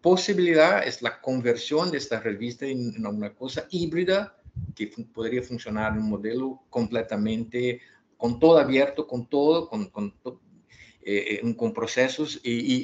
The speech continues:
y de publicación inmediata, a datos abiertos, eh, eh, revisión por pares abierta, todo, y tal vez operando en un modelo tradicional. O sea, y sería una, una,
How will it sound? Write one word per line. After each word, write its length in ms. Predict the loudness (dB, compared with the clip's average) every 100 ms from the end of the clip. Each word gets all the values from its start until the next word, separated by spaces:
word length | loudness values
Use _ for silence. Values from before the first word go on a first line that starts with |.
| -2
y 100 | -4
de 220 | -2 -2 -2
publicación 500 | -6 -6 -6 -4 -4
inmediata, 580 | 2 4 4 0 -2 -4 -14 _
a 120 | -6
datos 360 | 0 0 0 -2
abiertos, 600 | 0 0 0 -2 -8 -10 _ _ _
eh, 220 | -4 -4 -4
eh, 300 | -6 -6 -6 -10 _ _ _
revisión 600 | -2 -2 -4 -4 -4 -6
por 180 | -6 -4
pares 300 | -2 -2 -2
abierta, 400 | -4 -4 -4 -6 2
todo, 420 | 6 8 6 -4 _ _ _ _
y 280 | 0 2 0
tal 240 | 0 0 2
vez 440 | 0 0 -8 -20 _ _
operando 760 | -6 -2 0 0 -2 -4 -4 -2
en 180 | -4 -2
un 60 |
modelo 280 | 0 0 -4
tradicional. 540 | -6 -10 -10 -6 -6 -6
O 60 |
sea, 380 | -8 -2 -2 -2
y 100 | -6
sería 300 | -8 -4 -2
una, 380 | -2 0 0 0
una, 420 | -2 -2 -4 -6